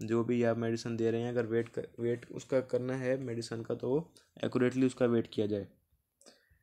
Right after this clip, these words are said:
तो इसके बाद ये कुछ ड्रग्स हैं जिनका, यानी कि हर फार्मेसी के अंदर अलहदा इसका एक खाना होता है। जिस तरह से नारकोटिक ड्रग्स हैं, should be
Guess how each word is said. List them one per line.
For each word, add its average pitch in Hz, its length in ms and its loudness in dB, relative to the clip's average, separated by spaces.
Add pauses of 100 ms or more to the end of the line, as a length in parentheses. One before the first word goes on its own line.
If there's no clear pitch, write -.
(920)
तो 131 80 2
इसके 147 220 2
बाद 139 440 4 (640)
ये 123 120 2
कुछ 123 280 -2
ड्रग्स 123 260 2
हैं 143 200 0 (440)
जिनका, 127 380 2
यानी 123 280 2
कि 127 140 2
हर 127 300 2
फार्मेसी 127 540 0
के 123 120 -6
अंदर 120 140 0
अलहदा 120 300 4
इसका 127 200 0
एक 123 80 2
खाना 113 220 -2
होता 123 180 0
है। 131 60 2
जिस 123 140 -2
तरह 127 160 -2
से 123 120 -4
नारकोटिक 120 540 0
ड्रग्स 123 240 2
हैं, 139 200 -2
should 127 260 -2
be 127 80 2